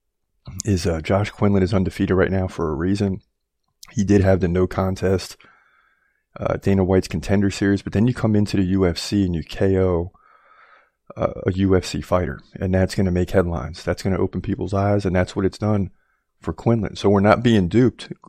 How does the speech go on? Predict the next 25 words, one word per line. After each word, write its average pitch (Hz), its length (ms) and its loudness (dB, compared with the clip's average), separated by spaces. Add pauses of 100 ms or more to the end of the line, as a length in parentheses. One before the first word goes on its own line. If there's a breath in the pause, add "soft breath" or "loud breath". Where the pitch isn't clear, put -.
(200)
Josh 101 280 0
Quinlan 107 420 2 (840 soft breath)
is 104 180 2
just 107 220 2
that 85 180 2
good. 101 280 0 (600)
Now, 85 160 -2
will 90 180 0
he 95 100 2
rise 92 360 4
to - 80 -6
be 95 280 4 (800)
a 98 100 2
top 92 280 0
five 90 300 2
welterweight? 98 600 2 (1080 soft breath)
Things 92 220 2
of 92 40 2
that 92 160 2
nature, 101 260 2
that 87 100 2
remains 92 400 2
to - 80 -2
be 80 120 -4
seen. 82 360 -4